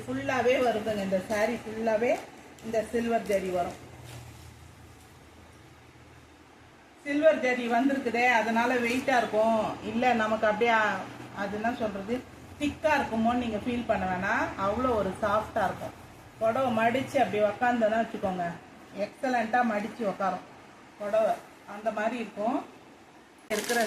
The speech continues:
சாரீஸ் purple with pink, பர்பிள் கலர் ஃபுல்லா வரும். இந்த பிளவுஸ் இதுல முந்தானி இருக்க மாதிரி பர்பிள் கலர்ல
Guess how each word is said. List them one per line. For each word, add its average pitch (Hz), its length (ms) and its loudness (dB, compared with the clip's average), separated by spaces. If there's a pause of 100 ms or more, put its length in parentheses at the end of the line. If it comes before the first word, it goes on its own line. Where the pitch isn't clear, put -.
சாரீஸ் 190 480 0 (1120)
purple 262 460 2
with 214 180 2 (140)
pink, 214 260 -4 (1120)
பர்பிள் 247 420 2
கலர் 214 300 6
ஃபுல்லா 233 300 4 (100)
வரும். 240 280 4 (520)
இந்த 233 120 2 (100)
பிளவுஸ் 233 300 6 (280)
இதுல 220 400 6 (180)
முந்தானி 233 340 2
இருக்க 190 240 -2
மாதிரி 226 140 0 (120)
பர்பிள் 240 360 2
கலர்ல 185 380 0